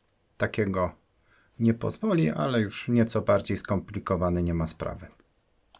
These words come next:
I to właściwie powinno być już wszystko.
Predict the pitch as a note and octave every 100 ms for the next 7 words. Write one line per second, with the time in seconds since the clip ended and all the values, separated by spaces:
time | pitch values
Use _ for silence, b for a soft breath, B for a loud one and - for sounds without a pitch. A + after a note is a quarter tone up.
0 | - - _ _ _ _ _ - - _
1 | - B B B B B B _ _ _
2 | _ D4 A3+ D3+ C#3+ B2+ - A#2+ A2+ B2
3 | C3+ C#3+ - D#3+ B2+ F2 F2 G#2+ A#2 E2
4 | D#2+ - A#2+ D#3 - _ _ _ _ _
5 | _ _ _ _ _ _ _ _ _ _
6 | _ - - E3 - - -